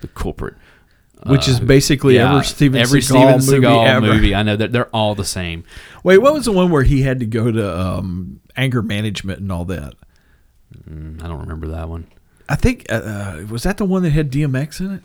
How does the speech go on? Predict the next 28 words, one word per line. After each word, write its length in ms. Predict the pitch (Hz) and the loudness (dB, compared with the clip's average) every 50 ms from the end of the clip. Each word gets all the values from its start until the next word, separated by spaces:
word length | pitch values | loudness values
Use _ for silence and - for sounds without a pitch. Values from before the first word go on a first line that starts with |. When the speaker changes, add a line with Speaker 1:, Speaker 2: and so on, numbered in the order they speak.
| - 131 | -16 -14
Speaker 2:
Was 120 | 113 113 | -8 -4
that 120 | 151 160 180 180 | -4 -2 -2 0
Speaker 1:
Uh, 40 | 185 190 | 0 0
Speaker 2:
D 60 | 190 | 2
M 120 | 190 180 | 4 4
X? 160 | 185 196 220 - | 4 4 2 2
Speaker 1:
are 60 | 123 | -2
you 60 | 131 | -2
talking 200 | - - 120 113 | 0 -2 -2 -2
about, 200 | 107 101 95 92 | -2 -2 -2 -2
um, 500 | 92 87 85 85 85 82 85 87 85 85 - - - | -2 -4 -4 -4 -4 -6 -6 -8 -12 -14 -16 -16 -12
uh, 440 | - 90 87 85 82 85 82 82 85 | -10 -10 -8 -8 -8 -10 -10 -12 -12
the 80 | - | -12
Glimmer 220 | - 90 98 107 110 | -10 -8 -8 -6 -6
Man? 380 | 113 117 117 117 113 113 107 - _ _ _ _ _ _ _ _ _ _ _ _ _ _ _ _ _ _ _ _ _ _ _ _ _ _ _ _ _ - | -6 -6 -6 -6 -6 -8 -10 -12 _ _ _ _ _ _ _ _ _ _ _ _ _ _ _ _ _ _ _ _ _ _ _ _ _ _ _ _ _ -16
Speaker 2:
Oh, 40 | - | -14
I 220 | 101 - - - 82 | -12 -10 -8 -8 -8
don't 240 | 76 90 85 - - | -8 -8 -10 -10 -10
remember 480 | 78 76 69 71 73 76 73 69 69 | -12 -12 -10 -10 -10 -10 -10 -10 -8
Speaker 1:
Uh, 220 | 85 87 85 80 65 | -8 -6 -6 -6 -8
Speaker 2:
now. 60 | 67 | -6
Speaker 1:
I 20 | 69 | -6
don't 100 | 90 90 | -6 -6
know. 120 | 82 - - | -6 -8 -8
Okay, 200 | 104 98 104 85 - - - - - - _ _ _ _ _ | -6 -6 -6 -8 -8 -12 -20 -20 -20 -20 _ _ _ _ _
here 140 | - - 135 | -2 0 0
we 100 | 131 117 | 0 2
go. 240 | 95 95 80 73 67 | 0 -2 -4 -4 -6